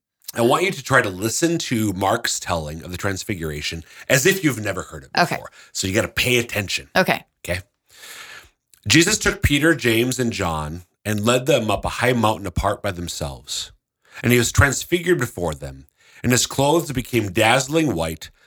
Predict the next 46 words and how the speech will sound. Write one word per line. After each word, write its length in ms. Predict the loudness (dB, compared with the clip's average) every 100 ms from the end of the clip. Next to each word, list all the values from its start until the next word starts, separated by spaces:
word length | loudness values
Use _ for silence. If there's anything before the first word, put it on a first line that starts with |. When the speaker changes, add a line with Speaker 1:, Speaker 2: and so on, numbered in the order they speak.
| _ -2
Speaker 1:
such 220 | 0 2
as 120 | 2
no 200 | 4 4
fuller 380 | 2 -2 2 2
on 160 | 2 0
earth 200 | -4 -8
could 140 | -4
bleach 300 | -2 -2 -6
them. 260 | -14 -16 _ _ _ _ -20 -6 2
Then 160 | 4
Elijah 540 | 6 6 6 6 4 2
appeared 360 | 2 0 -2
to 40 | 0
them 240 | -2 0
along 240 | -2 0 -2
with 120 | -2
Moses, 540 | 0 2 2 -2 -4 -4
and 140 | -2
they 60 | -2
were 120 | -2
conversing 520 | -4 0 0 0 -6
with 140 | -8
Jesus. 640 | -6 -6 -6 -8 -8 -8 -10 _ _ -14 -2
Then 120 | 2 6
Peter 280 | 6 6
said 220 | 4 0 -2
to 100 | -2
Jesus 320 | -2 0 -2
in 100 | -2
reply, 560 | -2 0 4 4 2 -4 0
"Rabbi, 380 | 4 6 6 6
it 160 | 4 -4
is 120 | 0
good 240 | 2 2
that 140 | 2 2
we 100 | 0
are 80 | 0
here. 420 | 0 -2 -2 -8 _ _ -2
Let 120 | 2
us 120 | 4
make 160 | 4 2
three 320 | 0 0 0
tents, 460 | 2 0 -2 -10 -6
one 220 | -4 -2
for 140 | -2
you, 340 | 0 2 2